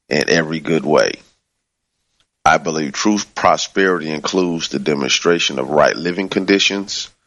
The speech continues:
right activity, and genuine happiness.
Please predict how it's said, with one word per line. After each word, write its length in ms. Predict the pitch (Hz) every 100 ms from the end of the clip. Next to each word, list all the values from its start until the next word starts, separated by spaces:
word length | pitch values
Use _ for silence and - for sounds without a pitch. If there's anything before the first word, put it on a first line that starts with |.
| - - _ -
right 260 | 80 85
activity, 800 | 69 80 - - 98 95 98 98 _ _ _ _
and 320 | - 76 80 78
genuine 520 | 87 90 87 85 82
happiness. 840 | 80 71 - 60 50 - - -